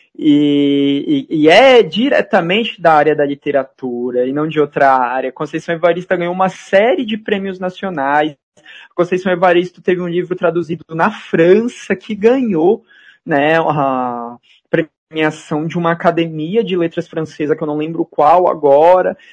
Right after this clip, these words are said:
Então é curioso, né, que uma pessoa estrondosa como a, a Montenegro, é, ela seja imortalizada na Academia Brasileira de Letras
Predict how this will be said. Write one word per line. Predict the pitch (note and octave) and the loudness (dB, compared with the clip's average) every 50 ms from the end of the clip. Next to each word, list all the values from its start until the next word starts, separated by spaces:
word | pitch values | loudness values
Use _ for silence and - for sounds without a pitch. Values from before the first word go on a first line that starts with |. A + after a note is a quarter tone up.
| - _ _ | -20 _ _
Então | - G#3 G3+ | -2 0 0
é | |
curioso, | G3 - - B3 A#3+ B3+ B3 A3 G#3+ G3 F#3 F3+ E3+ D#3+ E3 D#3+ | 0 0 0 0 2 6 8 8 8 8 8 6 2 0 -2 -4
né, | D#3 D#3+ D#3+ E3+ E3 E3 | -2 0 2 2 2 0
que | E3 - - D#3+ D3+ D3 | -2 -6 -8 -4 -4 -2
uma | D#3 D#3+ D#3+ | -2 -2 -2
pessoa | - F3+ E3+ - - F3+ | -2 -4 -4 -4 -4 -6
estrondosa | E3 - - - F#3 F#3+ F#3+ F3+ E3+ D#3+ D#3+ E3 F3+ G3+ G#3 F#3+ G3+ G3 | -6 -6 -6 -4 -4 -4 -2 2 4 4 6 6 6 4 4 0 -2 -4
como | G3 - F3 E3 E3 D#3+ | -4 -6 -10 -6 -4 -2
a, | D#3 D3+ D3+ D3 C#3+ - C#3+ C#3 C3 | 0 0 2 0 0 0 0 0 0
a | C3 | 0
Montenegro, | C#3+ D3 D3+ D3+ - - E3 D3 C#3+ C#3+ C#3+ D3+ D3 C#3+ D3+ C#3+ C#3+ C#3 _ _ _ - - _ _ _ _ _ _ - | -2 -4 -8 -8 -10 -10 -8 -6 -4 -2 -2 -2 -4 -4 -4 -8 -8 -8 _ _ _ -20 -20 _ _ _ _ _ _ 0
é, | - D3+ C#3 C#3 - | 4 4 4 6 6
ela | E3+ - D#3+ D#3+ | 6 6 6 4
seja | D#3+ - - - - E3+ G3 A#3+ B3 B3 B3 G#3 - A#3 A3 A3 G#3+ - | 2 0 -8 -4 0 4 6 8 6 6 4 2 0 2 2 2 2 0
imortalizada | - F3+ E3+ E3+ E3+ - E3 D#3+ D#3 D3 D#3+ D#3 D3+ D#3 | -2 -4 -6 -4 -4 -4 -6 -4 -4 -2 -2 -2 -2 -2
na | D#3 D#3 | -6 -10
Academia | D3 - D#3+ C#3+ D3+ D3 D3 C#3+ C#3 C#3 C#3 C3+ C3+ C3 B2 B2 | -10 -10 -10 -8 -8 -8 -8 -6 -6 -4 -2 -2 -2 -2 -4 -6
Brasileira | - C#3+ C#3+ C3+ B2+ _ _ _ C#3 C#3 C#3 C3+ C3 C#3 | -4 -4 -4 -4 -6 _ _ _ -16 -10 -8 -8 -6 -6
de | C3 C#3+ | -8 -8
Letras | C#3 C3+ B2+ B2 B2 B2 B2 - - B2+ B2+ _ | -8 -6 -6 -4 -4 -4 -6 -8 -10 -20 -20 _